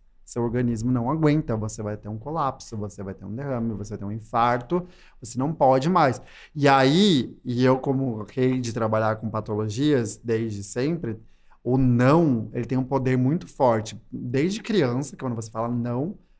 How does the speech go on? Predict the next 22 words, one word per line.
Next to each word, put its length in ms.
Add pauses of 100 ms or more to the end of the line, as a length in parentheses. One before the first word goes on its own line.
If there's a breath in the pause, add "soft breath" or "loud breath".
(140 soft breath)
pra 80
um 120
adulto, 340
seja 220
um 120
adulto 340
ou 60
um 40
idoso, 440
aquele 240
não, 540
"Você 240
não 220
pode 480
mais 420
comer 480
isso." 480
Aquilo 340
ali 200
vem, 360
ó, 160
um, 180